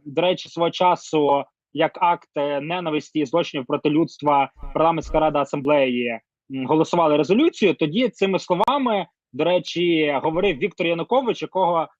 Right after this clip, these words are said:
якому, вочевидь, куратори з Кремля сказали, що потрібно казати. Він тоді казав, що неправильно визнавати це геноцидом лише українців, тому що постраждали всі.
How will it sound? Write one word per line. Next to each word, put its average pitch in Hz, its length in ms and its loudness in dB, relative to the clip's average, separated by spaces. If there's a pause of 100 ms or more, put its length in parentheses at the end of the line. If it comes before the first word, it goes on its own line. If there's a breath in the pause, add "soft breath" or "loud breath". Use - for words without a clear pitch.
(160)
якому, 156 400 -6
вочевидь, 160 460 -2
куратори 156 420 0
з 135 100 -16
Кремля 156 300 0
сказали, 135 400 0
що - 140 -14
потрібно 123 640 0 (360)
казати. 165 480 2
Він 165 180 2
тоді 151 280 -2
казав, 147 340 0
що - 160 -4
неправильно 165 500 0
визнавати 135 500 -2
це - 140 -8
геноцидом 139 500 0 (260)
лише 147 240 2
українців, 180 480 2
тому 160 160 0
що - 140 -4
постраждали 160 580 0
всі. 285 320 -2